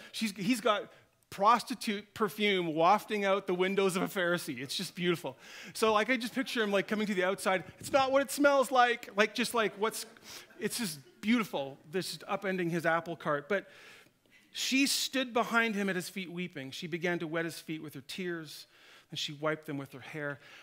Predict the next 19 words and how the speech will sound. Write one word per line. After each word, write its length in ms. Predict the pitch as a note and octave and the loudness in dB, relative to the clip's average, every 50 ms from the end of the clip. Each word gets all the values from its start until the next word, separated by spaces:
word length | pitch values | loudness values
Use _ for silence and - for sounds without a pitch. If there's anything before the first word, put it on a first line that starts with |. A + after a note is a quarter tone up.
| - _ _ _ | -20 _ _ _
Here's 480 | - - - - B3+ C#4 C#4 A#3+ A3 | -4 -2 0 0 2 0 -2 -2 -4
what 140 | G3 G#3+ G#3 | -2 -2 0
I'm 280 | G3 F#3 F3+ F3 F3 E3+ - | 2 2 2 0 -2 -4 -6
picturing. 360 | - - F#3 - - - D3 - | -6 -4 -4 -4 -4 -6 -6 -2
I, 100 | - F#3 A3+ | 0 0 0
I 140 | F#3+ G3+ A3+ | 2 2 2
like 220 | A#3 C4 C#4 C4+ | 4 2 2 2
to 100 | - B3 | 0 -2
use 140 | A3+ G#3+ G3 | -2 -2 -2
my 120 | G3+ F#3 | 0 0
imagination 720 | F3+ F3 E3+ F3 F3 E3 E3+ F3+ E3+ E3 E3 - - E3+ D#3+ - - - - - - | 0 2 2 2 0 0 0 0 0 2 0 0 0 -2 -4 -4 -8 -20 -20 -14 -8
to 120 | - F#3 E3+ D3 - - | -6 -6 -6 -6 -10 -12
visualize, 580 | D#3+ C#3 D3+ A#3 B3+ A3 - G#3 F3+ E3+ D#3 D#3+ | -8 -2 0 2 2 2 2 0 0 -2 -2 -2
like, 100 | D#3+ - | -6 -8
what, 300 | D#3 D3 D#3 G3 G#3+ - - | -6 -2 0 0 0 -2 -4
how 280 | - - G3+ G#3 A#3 | 0 2 4 4 4
would 220 | B3+ C#4 C#4 A3 F#3+ | 2 0 -2 -2 0
this 200 | G#3 F#3+ - - | -2 -2 -2 -4
work? 640 | E3+ C#3+ C3 C#3+ C#3 D3 E3+ D#3 B2 A2 - - | -10 -12 -10 -6 -2 0 0 0 0 -4 -10 -14